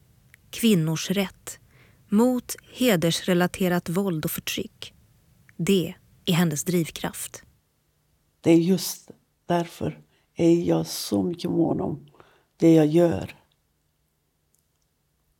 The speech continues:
Speaker 2: Jag vill inte att jag ska ägas av någon. Jag vill inte att kvinnor ska vara ens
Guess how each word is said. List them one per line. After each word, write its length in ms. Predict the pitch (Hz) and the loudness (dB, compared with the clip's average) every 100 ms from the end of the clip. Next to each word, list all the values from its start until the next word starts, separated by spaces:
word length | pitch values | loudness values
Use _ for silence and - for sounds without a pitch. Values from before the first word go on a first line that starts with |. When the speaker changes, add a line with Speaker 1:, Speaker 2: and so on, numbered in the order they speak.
| _ _ _ | _ _ _
Speaker 2:
Jag 180 | 170 175 | 0 2
vill 220 | 185 190 | 2 2
inte 320 | 156 143 139 | 0 0 -4
att 120 | 139 - | -6 -4
jag 360 | - 175 151 151 - _ | 4 6 6 0 -12 _
ska 220 | - - | -4 -2
ägas 640 | - 160 143 139 - - - | 0 2 2 -2 -4 -6 -6
av 180 | 160 | -6
någon. 440 | - - - - - _ _ _ - _ _ - | -4 -6 -6 -10 -12 _ _ _ -20 _ _ 0
Jag 140 | 180 | 4
vill 220 | 180 180 | 4 4
inte 300 | 156 147 - | 2 0 -6
att 140 | 135 139 - _ _ _ _ _ | -6 -8 -16 _ _ _ _ _
kvinnor 580 | - 156 143 139 143 - _ _ _ _ _ _ | 0 4 4 2 -2 -10 _ _ _ _ _ _
ska 280 | - - 139 | -6 0 2
vara 260 | 147 143 | 2 0
ens 380 | 139 135 - - | -2 -4 -8 -16